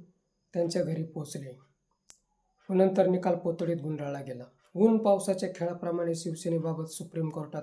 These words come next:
खेळ चालू आहे. ठाकरेंनी प्रकरण पूर्णपणे धसास नेण्याचे ठरविले. सामान्य लोकांनी करायचे काय? एकशे चाळीस कोटी लोकांनी ज्यांच्यावर भरोसा ठेवला, तेच जल्लाद झाले आहेत. शेळ्या, बकऱ्या,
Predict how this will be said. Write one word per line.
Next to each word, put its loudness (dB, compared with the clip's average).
खेळ -10
चालू -8
आहे. -6
ठाकरेंनी 6
प्रकरण 4
पूर्णपणे 2
धसास 0
नेण्याचे 0
ठरविले. -8
सामान्य 2
लोकांनी 0
करायचे -8
काय? -8
एकशे 2
चाळीस 2
कोटी 2
लोकांनी 0
ज्यांच्यावर 0
भरोसा -6
ठेवला, -4
तेच 2
जल्लाद 0
झाले -6
आहेत. -10
शेळ्या, 4
बकऱ्या, -2